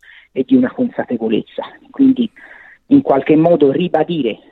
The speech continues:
anche in questa data quella promessa, iniziando l'anno militante, che coincide in questo senso con l'anno solare,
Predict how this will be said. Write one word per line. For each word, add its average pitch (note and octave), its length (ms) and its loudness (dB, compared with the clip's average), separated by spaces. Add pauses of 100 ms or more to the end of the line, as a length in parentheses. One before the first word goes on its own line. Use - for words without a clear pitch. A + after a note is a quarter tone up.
(340)
anche D3 340 -6
in C3 120 -2
questa C3 340 -6
data C3+ 480 -4 (340)
quella C#3+ 280 -2
promessa, D3 680 -2 (220)
iniziando C3 640 -2
l'anno C3 320 -6
militante, - 680 -8 (480)
che - 280 -6 (180)
coincide A2+ 520 -12
in A2 80 -6
questo - 360 -12
senso C3 440 -2 (440)
con C3 180 2
l'anno C3+ 300 2
solare, B2 580 -2